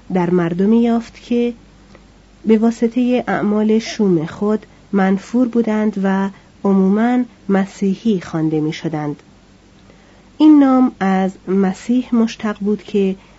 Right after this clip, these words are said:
در زمان حکومت تیبریوس تحت پیشکاری پانتیوس پیلاتوس در یهودا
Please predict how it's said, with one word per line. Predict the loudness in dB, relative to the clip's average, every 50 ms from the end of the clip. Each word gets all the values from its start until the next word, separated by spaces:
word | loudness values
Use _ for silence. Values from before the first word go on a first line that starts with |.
| -12 -4
در | -2 -2 0
زمان | 0 0 0 2 2 2 2 0
حکومت | 0 -2 -2 -2 -4 -4 -2 -2 0 0 0 -2 -4 -4 -4 -2 0 -2 -2
تیبریوس | -4 -6 -8 -4 -2 -2 -2 -2 -2 -4 -4 0 0 0 0 0 -4 -8 -14 -20 -20 -20 -20 -20 -20 -20 -20 -20 -20 -20 -20
تحت | -4 -2 -2 -2 -2 -4 -8 -4 -2 0 0 0
پیشکاری | -2 -2 -2 -2 -2 -2 -6 -4 -2 -2 0 0 0 2 2 0 0 0 -4 -8 -16 -20 -20 -20 -8
پانتیوس | -2 0 2 2 0 0 0 0 2 2 0 0 -6 -14 -20
پیلاتوس | -6 -4 -2 -2 -2 -2 -6 -6 -2 0 0 0 0 -4 -8 -16 -20 -20 -20 -20 -20 -12 -6 -2
در | 0 0 0 0 0
یهودا | 0 -2 -2 -2 -2 -2 -2 0 0 0 0 0 -2